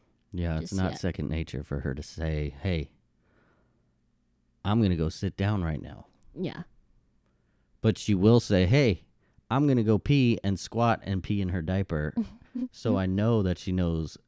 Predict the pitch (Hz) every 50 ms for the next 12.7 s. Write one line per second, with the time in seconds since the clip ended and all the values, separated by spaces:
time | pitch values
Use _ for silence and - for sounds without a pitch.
0 | _ _ _ - 82 85 92 101 113 120 113 98 - 90 85 80 78 69 - -
1 | - 69 69 95 117 113 90 69 - - 180 170 175 - _ _ _ _ _ _
2 | _ _ _ _ - - 226 277 359 370 330 330 _ _ _ _ _ _ _ _
3 | _ _ _ _ _ _ _ _ _ _ _ _ _ _ _ _ _ _ _ _
4 | _ _ _ _ _ _ - - - - - - 92 - 214 214 104 87 85 73
5 | 69 64 62 - - - - - - - _ _ _ _ _ _ _ _ _ _
6 | _ _ - - - - - - - - - - _ - - _ _ _ _ _
7 | _ _ _ _ - - 185 202 202 190 196 185 - - 156 156 156 160 165 -
8 | _ _ _ _ _ _ _ _ _ _ _ _ _ _ _ _ _ _ - -
9 | 90 80 - 98 85 78 - - - - _ _ _ _ _ _ _ _ _ _
10 | _ _ _ - - _ _ _ _ _ _ _ _ _ _ _ _ _ _ _
11 | _ _ _ _ _ - - - 95 92 80 78 - - - - - - _ _
12 | _ _ _ _ _ _ _ _ - 220 - - - 202